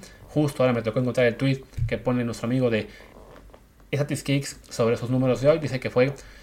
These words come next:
que intervino con dos pases clave, perdón, dos pases clave, setenta de setenta y tres pases precisos, o sea, una efectividad del noventa y seis por ciento, dos de tres remates fueron a puerta, noventa y ocho intervenciones, seis de ocho trazos largos, diecisiete pases en el último, en el tercio final,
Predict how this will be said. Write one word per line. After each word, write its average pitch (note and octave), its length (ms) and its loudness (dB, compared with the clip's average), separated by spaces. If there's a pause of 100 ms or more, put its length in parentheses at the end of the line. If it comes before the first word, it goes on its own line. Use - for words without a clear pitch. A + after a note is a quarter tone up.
(120)
que B2 100 -2
intervino C3 420 2
con A#2+ 320 0
dos D#3+ 180 6
pases - 320 -6
clave, E3 400 2 (120)
perdón, A#2+ 220 2
dos C#3+ 120 -4
pases - 200 4
clave, E3+ 360 4 (280)
setenta F#3+ 840 2
de C#3+ 240 2
setenta D3 360 2
y A#2+ 40 -4
tres C#3+ 200 0
pases B2 200 2
precisos, D#3+ 520 2
o G2+ 60 -6
sea, A2+ 120 -2
una B2 100 4
efectividad A#2 420 2
del A#2+ 120 4
noventa G#2+ 220 -2
y - 20 -6
seis A2 60 -8
por A2 120 -2
ciento, E3+ 460 -2 (380)
dos C#3 380 4
de C#3+ 80 2
tres C3+ 200 4
remates C3 220 0
fueron B2 220 0
a G#2+ 80 -6
puerta, E3+ 460 4 (180)
noventa A2+ 360 0
y A#2 40 0
ocho - 20 -8
intervenciones, E3 760 -2 (180)
seis D3 540 2
de A#2 120 0
ocho C3+ 220 4
trazos A#2+ 240 -2
largos, F3 500 4 (600)
diecisiete C3 400 0
pases B2 240 4
en A#2 40 0
el A#2 60 0
último, C3+ 180 -2
en A2+ 60 -2
el A2+ 80 -2
tercio C3 240 4
final, F3 460 0